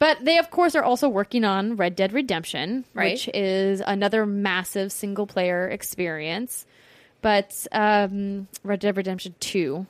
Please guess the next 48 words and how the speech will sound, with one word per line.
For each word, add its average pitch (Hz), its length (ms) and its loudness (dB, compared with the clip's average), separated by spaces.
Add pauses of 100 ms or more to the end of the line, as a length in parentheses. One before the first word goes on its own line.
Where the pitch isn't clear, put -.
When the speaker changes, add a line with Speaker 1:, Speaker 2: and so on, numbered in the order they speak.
(120)
Speaker 1:
excuse - 420 -8
me. 190 280 -6 (240)
<laughs> 311 100 -6 (720)
Um, 269 340 2
w-, 240 300 -10 (360)
did 262 200 4
you 359 120 6
guys 523 300 2
miss 277 380 2
having 302 460 0
a 285 80 2
single-player 285 440 2
expansion? 339 500 -2
Uh, - 40 -6 (120)
Steimer, 302 280 0
I 277 100 2
know 277 100 0
you 254 160 0
spent 262 200 -4
a 233 40 2
lot 214 140 4
of 190 80 -2
time 185 180 -2
in 180 80 -4
G 185 160 -8
T 190 120 -4
A, 185 100 0
didn't 190 260 -8
you? 311 180 -6 (120)
Speaker 2:
Yeah, 302 480 2
so 254 200 -2
I 311 720 2 (200)
played 262 260 0
all 220 280 2
of 208 220 -2
G 196 160 -8
T 202 220 -4
A 190 140 0
five. 175 340 0
It - 20 -2
was 202 120 -4
the 220 80 0
first 294 360 0
Grand 240 220 0
Theft 226 140 -4
Auto 202 200 4
I 180 120 0
finished. - 720 -6